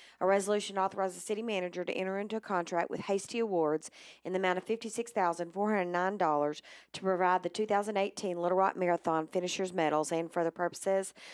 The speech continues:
A resolution to authorize the city manager to enter into a contract with John Fletcher to purchase approximately five acres of land for the Little Rock Port Authority and for the purposes. A resolution to authorize the city manager to renew the contract with Affiliated F M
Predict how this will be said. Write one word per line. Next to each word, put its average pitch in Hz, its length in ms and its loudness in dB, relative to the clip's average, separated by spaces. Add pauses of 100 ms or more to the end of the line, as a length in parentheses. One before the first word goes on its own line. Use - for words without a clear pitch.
(220)
A 165 40 0
resolution 196 500 2
to 190 60 2
authorize 190 320 0
the - 80 -14
city 220 220 -4
manager 175 420 0
to - 80 -10
enter 190 260 -4
into 208 140 -4
a 208 40 -6
contract 165 580 0
with 160 100 -8
John 180 260 2
Fletcher 160 500 -2 (340)
to - 80 -14
purchase 196 340 0
approximately 180 520 -2
five 196 280 2
acres 208 300 0
of 208 100 -4
land 175 320 0
for - 60 -10
the 170 80 0
Little 185 240 2
Rock 196 240 2
Port 196 180 -4
Authority 156 420 -4
and 170 200 -6
for 170 100 -2
the 165 100 0
purposes. 202 640 0 (400)
A - 60 0
resolution 196 520 0
to 190 40 0
authorize 185 320 -2
the 185 80 -12
city 208 240 -6
manager 180 380 -4
to 170 100 -4
renew 175 320 -2
the 180 140 -2
contract 190 560 -2
with 165 100 -10
Affiliated 202 540 0
F 190 240 2
M 160 320 -4